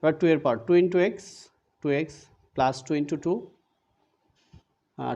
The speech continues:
টু into ওয়ান টু, আর হচ্ছে টু এর পাওয়ার ফাইভ। এবার টু, টু বাদ দিয়ে দাও, এই টু, এই টু মনে মনে বাদ দিয়ে দাও, থাকে কি? টু এক্স প্লাস টু ইকুয়াল হচ্ছে ফাইভ বা টু এক্স ফাইভ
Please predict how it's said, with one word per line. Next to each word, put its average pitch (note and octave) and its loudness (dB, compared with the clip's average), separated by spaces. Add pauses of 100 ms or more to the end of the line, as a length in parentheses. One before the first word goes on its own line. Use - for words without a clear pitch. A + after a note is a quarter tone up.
টু E3+ 0
into E3+ 2
ওয়ান E3+ 0
টু, C3+ -4
আর B2 -6
হচ্ছে C3 -8
টু F#3 -6
এর A2+ -2
পাওয়ার D#3 -4
ফাইভ। G#2+ -8 (160)
এবার E3+ -2 (100)
টু, G3 -2
টু G3 -2
বাদ C#3+ 0
দিয়ে C#3 -2
দাও, A2 -10 (460)
এই D3+ -2
টু, F#3 -2 (240)
এই C#3+ -2
টু C#3+ -4
মনে C#3 -2
মনে C3 -4
বাদ B2 -2
দিয়ে A#2 -6
দাও, G#2+ -12
থাকে D3 -6
কি? C#3 -12 (720)
টু D#3+ 2
এক্স F3 0
প্লাস D3+ 0
টু E3 0 (340)
ইকুয়াল D3 -4
হচ্ছে C#3 -8
ফাইভ A2+ 0 (720)
বা D3 4 (880)
টু F#3 2
এক্স B2 -2 (680)
ফাইভ B2 0